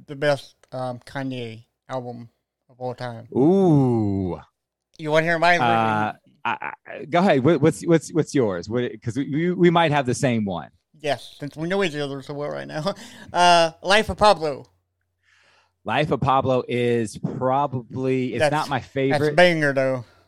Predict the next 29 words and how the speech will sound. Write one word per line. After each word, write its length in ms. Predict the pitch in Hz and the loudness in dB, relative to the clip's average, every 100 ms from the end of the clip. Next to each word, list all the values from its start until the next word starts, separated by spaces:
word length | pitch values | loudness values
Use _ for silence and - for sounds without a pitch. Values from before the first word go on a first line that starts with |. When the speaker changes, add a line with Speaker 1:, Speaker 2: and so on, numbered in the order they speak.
| - | -10
Speaker 1:
That's 180 | 135 139 | -8 -6
a 60 | |
real 240 | 139 147 139 | -4 -2 -2
Speaker 2:
It, 160 | 139 151 | 0 2
it 140 | 151 | 6
is. 140 | 165 | 6
It 360 | 151 208 - 151 | 8 6 6 6
is 120 | - | 6
really 240 | 127 131 120 | 4 4 4
Speaker 1:
<laughs> 20 | |
Speaker 2:
good. 160 | 123 | 4
Speaker 1:
Yeah, 260 | 117 196 165 - | 4 4 2 -2
Speaker 2:
Uh, 60 | |
Speaker 1:
yeah. 220 | 92 - - _ - | 0 0 -2 _ -4
Speaker 2:
Beautiful 440 | 131 160 147 139 | 2 4 4 2
Tar-, 320 | 123 135 131 - 104 - | -2 -2 -2 -4 -16 -8
Beautiful 260 | 139 135 131 | -4 -2 -2
Dark 240 | 123 113 | -2 -2
Twisted 460 | - 117 - 107 - _ _ _ _ _ - | -4 -6 -4 -6 -6 _ _ _ _ _ -6
is 140 | 101 | -4
mine. 540 | 98 95 87 82 78 90 | 0 0 -2 -4 -8 -10
Speaker 1:
Ooh, 60 | - | -4
Speaker 2:
Like, 240 | 98 92 | -2 -2
I 400 | 107 117 117 117 | -2 0 2 2
Speaker 1:
yeah. 100 | 117 - | 0 0
Speaker 2:
can 200 | 110 104 | 0 2
listen 300 | 107 - 107 | 0 -4 -8
to 100 | 95 | -6
that 340 | 98 95 92 | -6 -6 -8